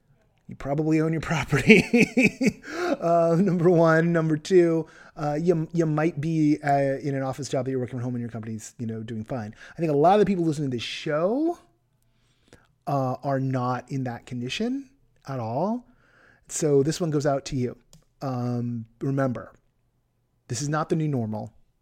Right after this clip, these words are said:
This is the raw now. And we have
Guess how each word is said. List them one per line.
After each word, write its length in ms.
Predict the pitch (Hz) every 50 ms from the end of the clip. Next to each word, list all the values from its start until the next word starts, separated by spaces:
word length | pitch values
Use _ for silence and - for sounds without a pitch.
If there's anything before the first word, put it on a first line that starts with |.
| _ _ _ _ _ _ -
This 160 | 120 - -
is 40 | 127
the 60 | 131
raw 240 | 117 120 110 107 104
now. 300 | 101 101 92 - - _ _ _ _ _ _ _ _ _ _ _ _ _ - _ -
And 460 | 208 220 226 156 123 117 127 135 - _ _ _ _ _ _ _ _ _ _ _ _ _ _ - _ _ -
we 140 | 151 156
have 400 | 143 - 165 160 151 143 131 -